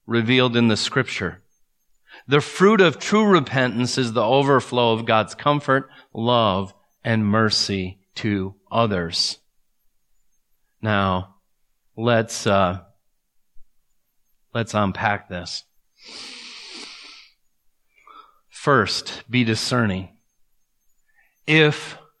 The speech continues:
<laughs> the majority of the crowds that came to John seemed to be deceived,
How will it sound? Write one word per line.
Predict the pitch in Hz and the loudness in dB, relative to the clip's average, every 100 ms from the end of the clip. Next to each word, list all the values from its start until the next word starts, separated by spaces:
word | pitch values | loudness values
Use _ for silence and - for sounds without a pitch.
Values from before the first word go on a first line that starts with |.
| - | -12
<laughs> | 120 - - - | -12 -12 -20 -4
the | 120 | 0
majority | 135 123 117 160 175 175 | 2 2 4 4 6 6
of | 156 | 4
the | 139 | 0
crowds | - 139 143 127 | 2 4 4 0
that | 123 | -6
came | - 135 131 | -2 0 2
to | 110 | 0
John | 101 110 107 117 127 | -2 0 4 4 2
seemed | 123 - 131 131 110 | 0 -2 0 2 0
to | |
be | 104 123 | 0 0
deceived, | 107 101 - 120 123 139 | 0 -2 0 2 2 0